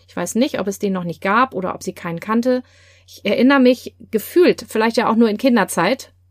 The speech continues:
Kinder haben ja ein anderes Zeitempfinden als wir Erwachsenen. Ich, ich habe das Gefühl, dass sie stundenlang mit dem Schwamm und Spüli und schimpfend <laughs> quasi an so einem Schrank ge-,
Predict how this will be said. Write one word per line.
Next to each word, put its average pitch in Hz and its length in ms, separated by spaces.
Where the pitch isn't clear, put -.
Kinder 202 240
haben 190 140
ja 185 60
ein 180 100
anderes 185 460
Zeitempfinden 170 640
als 165 200
wir 185 100
Erwachsenen. 190 520
Ich, - 300
ich 220 200
habe 214 140
das 202 200
Gefühl, 294 400
dass 240 180
sie 226 180
stundenlang 262 760
mit 240 140
dem 240 80
Schwamm 240 420
und 214 180
Spüli 247 600
und 208 200
schimpfend 254 560
<laughs> - 80
quasi 226 460
an 226 140
so 233 80
einem 233 160
Schrank 277 300
ge-, 247 100